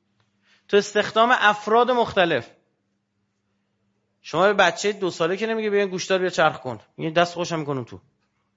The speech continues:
می‌دونی خطا می‌کنه. اصلاً یک جایی این مأموریت رو به او سپردن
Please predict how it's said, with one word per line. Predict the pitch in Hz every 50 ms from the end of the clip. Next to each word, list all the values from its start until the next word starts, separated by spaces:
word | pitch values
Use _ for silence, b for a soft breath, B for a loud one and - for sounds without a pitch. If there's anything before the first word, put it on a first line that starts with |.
| _ _ _ _ _ _ _ _ _ _ _ _ _ _ _ _ _ _ _ _ _ _ _ _ _ _ -
می‌دونی | 127 143 165 196 240 247 285 294 285 277 262 247 214
خطا | - - - 196 196 180 - 175 160
می‌کنه. | 156 147 123 131 131 120 113 104 98 98 104 _ _ _ _ _ _ _ _ _ _ _ _ _ _ _ _ _ -
اصلاً | 139 147 143 202 220
یک | 240 240 226 240 247 240 - 180
جایی | 165 196 214 233 247 269 269 262 240 - _ -
این | 180 190 190 190
مأموریت | 185 180 180 - - 190 185 180 185 185 185 -
رو | 190 185
به | 180 180
او | - 190 185
سپردن | - - 185 175 - 190 185 175 175 226 254 262 269 - -